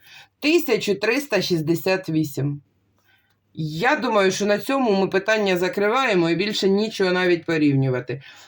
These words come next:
Ще раз кажу: дешевших цін, ніж у Єгора, немає по Україні. Можете мені повірити. Я перед тим, як щось купляти, я перешерстю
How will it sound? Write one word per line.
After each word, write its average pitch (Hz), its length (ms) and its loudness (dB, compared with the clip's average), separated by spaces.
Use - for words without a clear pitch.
Ще 233 300 0
раз 175 180 -2
кажу: 151 260 0
дешевших 165 840 0
цін, 202 420 2
ніж 170 240 4
у 165 80 4
Єгора, 165 720 2
немає 214 680 4
по 196 260 4
Україні. 156 640 4
Можете 208 480 0
мені 151 280 4
повірити. 135 840 -2
Я 208 320 2
перед 277 340 -2
тим, 262 220 0
як 240 220 -2
щось 240 280 -2
купляти, 208 640 0
я 180 240 2
перешерстю 190 960 0